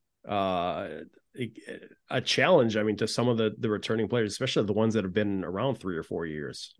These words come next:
um, you know, used to one way of doing things. And all of a sudden, here comes someone, you know, changing everything up on you.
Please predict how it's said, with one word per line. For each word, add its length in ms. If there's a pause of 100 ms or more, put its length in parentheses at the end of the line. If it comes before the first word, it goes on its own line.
um, 400 (1120)
you 100
know, 60
used 380
to 60
one 240
way 140
of 80
doing 260
things. 280
And 80
all 100
of 60
a 40
sudden, 220
here 140
comes 240
someone, 480 (340)
you 80
know, 160 (180)
changing 440
everything 320
up 180
on 180
you. 220